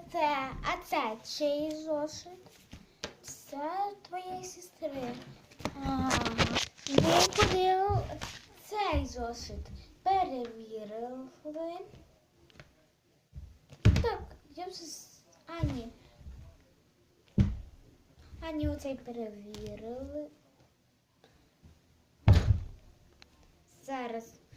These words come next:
я заплутаю. Зошит перевірили. Та дав-,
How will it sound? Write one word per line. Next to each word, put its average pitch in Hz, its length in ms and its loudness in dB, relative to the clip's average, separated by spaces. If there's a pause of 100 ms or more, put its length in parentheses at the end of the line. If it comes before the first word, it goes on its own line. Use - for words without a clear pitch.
(200)
я 233 80 -4
заплутаю. 277 760 -4
Зошит 285 720 -4
перевірили. 269 1400 -2 (1500)
Та 330 120 -4
дав-, 359 260 -2